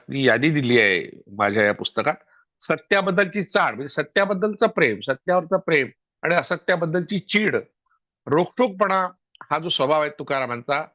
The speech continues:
तो सार्वकालिक मूल्यामध्ये येतो. आणि जे ढोंगी लोक आहेत, त्यांच्यावर आसूड उगवण्याची जी त्यांची प्रवृत्ती आहे, पुढल्या काळामध्ये गाडगे बाबांमध्ये आपल्याला ती दिसते. म्हणजे गाडगे बाबा अलीकडल्या काळातले तुकाराम महाराजांचे खऱ्या अर्थाने वारस होत.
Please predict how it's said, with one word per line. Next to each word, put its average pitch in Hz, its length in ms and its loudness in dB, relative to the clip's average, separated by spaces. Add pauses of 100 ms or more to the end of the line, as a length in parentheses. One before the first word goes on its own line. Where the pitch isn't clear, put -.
(300)
तो 170 100 0
सार्वकालिक 143 600 -2
मूल्यामध्ये 113 420 -2
येतो. - 420 -2 (400)
आणि 139 140 -6
जे 190 120 0
ढोंगी 170 360 0
लोक 170 180 -2
आहेत, 160 160 0
त्यांच्यावर 170 420 -2
आसूड 131 400 0
उगवण्याची 156 540 0
जी 147 100 -6
त्यांची 131 260 -4
प्रवृत्ती 123 480 -2
आहे, 90 100 0 (440)
पुढल्या 131 240 0
काळामध्ये 147 560 0 (360)
गाडगे 123 260 0
बाबांमध्ये 139 500 -2
आपल्याला 113 340 -4
ती 113 60 -4
दिसते. 104 340 -2
म्हणजे - 600 -6
गाडगे 117 320 2
बाबा 147 220 4
अलीकडल्या 131 460 -2
काळातले 139 520 -4
तुकाराम 135 640 -4
महाराजांचे 131 500 -2
खऱ्या 139 180 0
अर्थाने 143 260 -4
वारस 147 340 0
होत. 117 140 -4